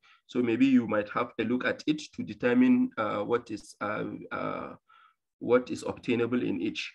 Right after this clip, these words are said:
But as we are, uh, we are interested only in list here. So this is a list.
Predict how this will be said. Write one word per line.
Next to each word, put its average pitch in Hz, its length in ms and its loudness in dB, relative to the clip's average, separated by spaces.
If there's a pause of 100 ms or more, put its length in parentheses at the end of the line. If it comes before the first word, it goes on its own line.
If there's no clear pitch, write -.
(120)
But 113 340 2
as 110 420 0
we 117 300 -4
are, 110 240 0
uh, 101 540 -2 (160)
we 110 180 -6
are 110 120 -2
interested 131 580 -4
only 127 320 2
in 110 120 -2
list 127 200 -2 (100)
here. 151 240 0
So 131 480 -4
this 131 200 -4
is - 180 -6
a 110 80 -2
list. 165 400 0